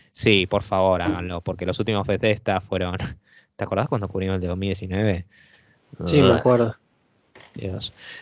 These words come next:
Speaker 1: Pero, pero acá es como el QuakeCon, como diciendo, bueno, está bien que lo sigan haciendo.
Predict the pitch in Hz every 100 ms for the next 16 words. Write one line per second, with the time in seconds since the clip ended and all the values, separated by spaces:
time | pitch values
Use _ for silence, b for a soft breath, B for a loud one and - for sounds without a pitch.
0 | B - 117 113 107 104 101 107 107 101
1 | 98 95 90 - _ _ - - 127 123
2 | 135 139 - 113 107 113 113 117 107 98
3 | - 95 92 82 - 104 101 95 90 87
4 | 90 87 - 85